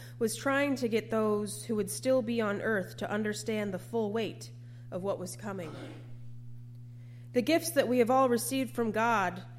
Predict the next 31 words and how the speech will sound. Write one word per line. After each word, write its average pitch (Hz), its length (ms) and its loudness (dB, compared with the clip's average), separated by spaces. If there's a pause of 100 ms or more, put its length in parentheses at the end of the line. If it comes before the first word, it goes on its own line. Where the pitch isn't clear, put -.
(400)
are 208 120 -2
for 233 260 2
a 202 60 0
purpose. - 760 -8 (1040)
It 220 120 0
just 240 240 2
sometimes 208 680 -2
isn't 196 340 -4
the 185 60 -10
purpose 220 680 -4 (300)
we 202 80 -2
thought 233 240 -4
it - 80 -8
was - 160 -12
for. - 180 -14 (2000)
Open 247 300 4
your 226 180 4
eyes 226 480 4
and 214 100 0
your 208 120 2
ears 254 420 2
to 214 80 -4
what 208 160 0
God 233 240 2
is 202 140 -4
telling 240 400 -2
you. 156 260 -6 (2000)
Look 330 220 0
at - 100 -2
your 240 120 2
gifts. - 800 -2